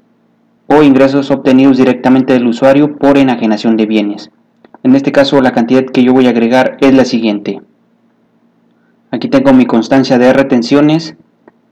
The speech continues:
que como les comento, cada plataforma se las tiene que hacer llegar, ya sea por correo o en algún apartado de la plataforma o aplicación o página web de dicha empresa.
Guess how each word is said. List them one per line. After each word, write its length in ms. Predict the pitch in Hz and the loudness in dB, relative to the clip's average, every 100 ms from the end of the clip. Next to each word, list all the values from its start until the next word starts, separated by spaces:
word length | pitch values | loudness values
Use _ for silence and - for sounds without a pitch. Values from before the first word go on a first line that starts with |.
| _ _ | _ _
que 140 | 120 | -4
como 140 | 120 117 | 0 0
les 120 | 113 | 0
comento, 560 | 127 135 139 143 139 | 2 2 2 0 0
cada 240 | - 139 139 | 0 0 2
plataforma 580 | 127 123 127 135 135 135 | -2 -2 -2 0 0 -2
se 140 | - | -4
las 220 | 113 110 | -4 -2
tiene 240 | 127 123 120 | -2 -2 0
que 80 | |
hacer 240 | 117 127 113 | -2 -2 -2
llegar, 320 | 117 127 139 | 0 0 2
ya 120 | 127 | 0
sea 400 | 127 135 123 - | 0 0 0 -2
por 220 | - 131 | -4 -4
correo 560 | - 131 139 147 147 147 - _ _ | -2 0 2 2 0 -6 -20 _ _
o 440 | 139 143 147 147 | 2 4 4 2
en 120 | 131 123 | 2 2
algún 280 | 117 131 | 2 0
apartado 640 | 131 - - 127 127 131 131 | 0 -2 -2 0 2 0 -2
de 240 | 127 123 | -2 0
la 380 | 127 127 123 - | 2 0 -2 -6
plataforma 800 | 127 120 120 117 131 127 127 127 | -2 0 -2 -4 -2 0 -2 -4
o 80 | 135 | -2
aplicación 800 | 123 123 120 117 - 117 120 120 _ _ _ _ _ | -2 -2 -4 -4 -2 -2 -2 -6 _ _ _ _ _
o 120 | 123 117 | -6 -2
página 320 | 123 127 117 | -2 0 0
web 360 | 127 131 135 | 2 0 -2
de 440 | 131 131 135 143 - _ _ | 0 2 2 0 -10 _ _
dicha 600 | 127 123 127 123 123 123 _ _ _ _ | -4 -2 -2 -2 -4 -10 _ _ _ _
empresa. 640 | 117 107 110 101 - - | -4 -2 -2 -4 -6 -16